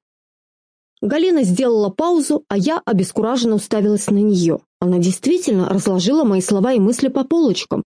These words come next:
и теперь мне было страшно. «Вы любите его, Елена, вот что я вижу со стороны». Её последние слова звучат как выстрел в самое сердце.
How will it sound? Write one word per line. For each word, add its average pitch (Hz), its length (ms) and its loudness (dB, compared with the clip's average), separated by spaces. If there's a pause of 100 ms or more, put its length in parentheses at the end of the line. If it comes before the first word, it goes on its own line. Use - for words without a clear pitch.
(120)
и - 120 -2
теперь 180 340 -2
мне 233 160 0
было 165 240 2
страшно. 277 600 -4 (600)
«Вы 208 180 0
любите 247 460 2
его, 214 200 2
Елена, 185 560 2 (100)
вот 262 240 2
что - 160 -4
я 277 100 0
вижу 220 300 0
со 196 140 -4
стороны». 190 500 -2 (400)
Её 175 300 2
последние 180 480 0
слова 185 320 -2
звучат 208 400 -2
как 185 240 -4
выстрел 170 560 -2
в - 60 -14
самое 196 300 0
сердце. - 560 -4